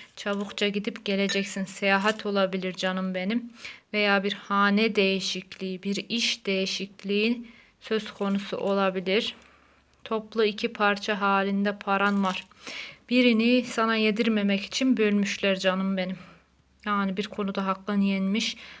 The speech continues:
Buna belki canın sıkılıyor. Belki geçmişten gelen bir problemin bu. Ama tek cebine girecek, girmediyse eğer, bu hakkını almadıysan şunu alacaksın. Şunun için de canım hukuksal bir mücadele başlatmış olabilirsin.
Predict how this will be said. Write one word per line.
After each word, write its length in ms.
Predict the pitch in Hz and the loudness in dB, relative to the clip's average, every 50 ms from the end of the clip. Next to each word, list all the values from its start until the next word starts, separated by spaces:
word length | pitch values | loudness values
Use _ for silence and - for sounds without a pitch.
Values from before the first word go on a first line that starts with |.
| - _ _ - | -20 _ _ -4
Buna 220 | 226 233 226 208 | 0 0 2 2
belki 280 | 208 202 202 202 208 190 | 2 0 0 0 -2 0
canın 260 | 196 190 196 196 196 | 0 0 0 0 -2
sıkılıyor. 500 | 190 - 202 196 - 196 202 202 208 202 202 | -4 -6 -6 -4 -2 0 0 0 0 0 0
Belki 280 | 214 214 214 214 214 202 | -2 -2 -2 -2 -2 0
geçmişten 760 | 208 202 202 202 - 214 214 214 214 - - - 233 226 | 0 0 0 -2 -4 -4 -4 -4 -4 -6 -4 -2 -2 0
gelen 500 | 214 208 196 190 185 185 185 185 180 180 | 0 0 2 2 2 0 0 -4 -4 -4
bir 160 | 185 190 180 - | -6 -6 -6 -8
problemin 720 | - - 190 190 190 180 185 180 180 180 185 180 180 175 | -8 -2 2 2 2 2 0 -4 -4 -4 -4 -6 -6 -2
bu. 160 | 196 226 233 233 - - - - - - - - - - | -2 -2 -2 -4 -8 -12 -12 -12 -10 -12 -14 -16 -14 -8
Ama 320 | - 226 233 220 214 202 208 | -4 -2 0 0 0 0 -2
tek 220 | - 226 220 220 | -2 -4 -4 -4
cebine 500 | - 208 196 214 208 208 208 208 196 196 | -4 -4 0 0 0 2 2 2 2 2
girecek, 760 | 196 190 214 202 202 202 196 196 190 208 202 - - - - - - - _ - | 2 2 2 2 2 2 2 2 2 2 0 -2 -4 -6 -6 -8 -16 -20 _ -2
girmediyse 640 | - 220 208 208 202 190 185 180 185 190 185 - 180 | 0 2 4 4 4 4 2 2 0 -4 -2 -2 -2
eğer, 280 | 175 180 180 185 185 - | -2 -2 -2 -4 -4 -4
bu 220 | 208 220 - - | -4 -2 -2 -2
hakkını 460 | - - 196 190 196 - 196 190 185 | 0 -2 -2 -2 -2 -4 -2 0 2
almadıysan 680 | 185 202 202 196 190 185 180 185 190 - 220 233 233 - - - - - - - - | 2 2 4 2 2 0 -2 -6 -8 -6 -6 -6 -8 -10 -14 -18 -18 -18 -20 -18 -12
şunu 240 | - - 269 254 220 | -6 0 2 4 4
alacaksın. 640 | 202 214 220 220 208 220 214 208 208 - - 233 240 | 4 6 4 4 4 4 2 0 0 -4 -2 -2 -2
Şunun 380 | 233 - - - 240 247 240 226 | -2 -4 -2 0 2 4 4 4
için 300 | 214 214 - - 208 196 | 2 0 -2 -2 -2 -2
de 80 | 190 | 0
canım 240 | 190 190 190 196 190 | 0 0 0 0 0
hukuksal 600 | 185 214 214 214 214 202 - - 233 220 214 196 | -2 -2 -4 -4 -6 -8 -2 2 4 4 4 4
bir 120 | 208 190 | 2 0
mücadele 680 | 196 196 196 196 196 196 196 196 190 202 202 202 202 196 | 2 2 2 2 4 4 4 4 2 2 2 0 2 2
başlatmış 640 | 185 185 185 - - 196 190 190 - 180 - - - | 0 -2 -2 -2 -2 -2 -2 -2 -6 -12 -12 -10 -8
olabilirsin. 1160 | - 185 196 190 196 190 190 190 180 190 196 190 - - - 226 233 240 240 233 - - - | -6 -4 0 2 2 2 2 0 -2 -2 -2 -4 -4 -6 -4 0 0 0 0 -2 -4 -12 -14